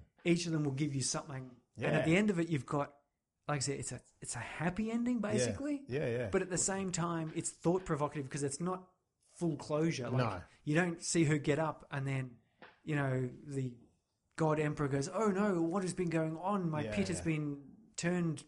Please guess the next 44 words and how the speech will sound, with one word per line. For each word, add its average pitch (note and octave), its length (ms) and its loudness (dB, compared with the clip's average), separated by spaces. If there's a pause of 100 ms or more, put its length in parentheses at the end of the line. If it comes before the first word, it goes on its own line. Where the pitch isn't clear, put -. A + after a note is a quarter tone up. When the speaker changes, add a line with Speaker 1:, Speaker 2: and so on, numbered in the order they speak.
Speaker 1:
to D#3+ 140 -2
the D3+ 100 -2
wrong E3 260 0
purposes." D#3 560 -2
Ah, C#3+ 720 0
Speaker 2:
Yeah, G2 200 0
that's G2+ 180 -6
it. G#2+ 120 -6
Close D3+ 320 8
Speaker 1:
let's, - 20 -
Speaker 2:
it C3+ 120 0
down. C3+ 400 0
Everyone's C3 540 0
free. A#2+ 260 -6
Speaker 1:
let's, D#3+ 240 4
Speaker 2:
you A2 160 2
know, - 60 0
Speaker 1:
yeah, E3 140 6
Speaker 2:
like, F3 80 2
Speaker 1:
let's C#3+ 120 0 (100)
Speaker 2:
yeah. G2+ 120 -4 (200)
Speaker 1:
overhaul D#3+ 880 2
the D3+ 100 2
whole D3+ 340 0
system. C#3+ 400 -6 (580)
You C#3+ 60 -8
know? C#3 80 -2
Speaker 2:
And, D#3 160 4
and E3+ 160 4
even F3 240 4
it's D3+ 160 -2
a A#2 100 0
reasonably C3+ 540 -2
happy A2 260 -6
ending A2 260 -6
because G#2 380 -8
Goreng, G#2+ 720 -4 (440)
it's A2 180 -6
not A#2+ 140 0
like A2 180 0
he A2+ 160 -2
gets, G#2+ 560 -8
he A#2 240 -6
is, A2+ 180 -8